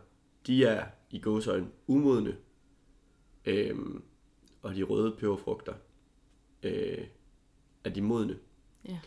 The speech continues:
Speaker 1: Øh, de grønne er mere bitre i smagen, fordi de ikke har,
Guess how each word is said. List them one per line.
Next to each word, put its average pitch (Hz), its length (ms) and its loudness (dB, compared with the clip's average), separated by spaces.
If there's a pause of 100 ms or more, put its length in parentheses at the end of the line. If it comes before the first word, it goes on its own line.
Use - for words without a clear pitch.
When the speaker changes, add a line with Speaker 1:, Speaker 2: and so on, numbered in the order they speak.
(960)
Speaker 1:
Øh, 104 840 2 (1800)
de 110 80 -2
grønne 127 280 4
er 127 40 6
mere 113 160 4
bitre 135 340 -2
i - 40 -4
smagen, 104 260 -2
fordi 104 240 -4
de 113 140 -4
ikke - 300 -6
har, - 220 -6